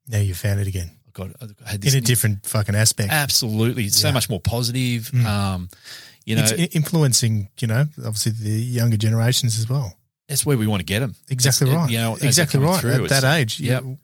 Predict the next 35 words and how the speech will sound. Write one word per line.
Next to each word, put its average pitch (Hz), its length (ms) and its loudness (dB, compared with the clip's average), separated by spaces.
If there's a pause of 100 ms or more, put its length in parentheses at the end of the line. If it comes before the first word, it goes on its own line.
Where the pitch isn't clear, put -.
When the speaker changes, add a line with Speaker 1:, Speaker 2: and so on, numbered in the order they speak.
Speaker 1:
we're 151 140 0
boys 120 340 0
at 117 60 -10
that 104 120 -2
age, 127 300 -2
and, 107 180 -2 (1160)
you 127 100 -4
know, 123 180 2
I 139 120 2
guess, 135 280 2
again, 120 440 0 (100)
going 117 200 2
back 110 160 2
to 110 120 -4
our 151 140 4
time, 110 360 0
a 117 60 -2
little 120 220 0
bit 110 140 -2 (540)
free 156 220 2
range 123 420 2
and 113 220 2
Speaker 2:
Yep. 98 160 -8 (180)
Speaker 1:
no 131 120 2
technology, 135 560 2
but 107 140 -4
now 117 220 0
with 107 100 -2
the - 60 -18
technology, 120 580 -2
you're 120 200 -2
seeing 135 380 0
all 147 140 -4
this 120 220 0
trauma. 107 540 -4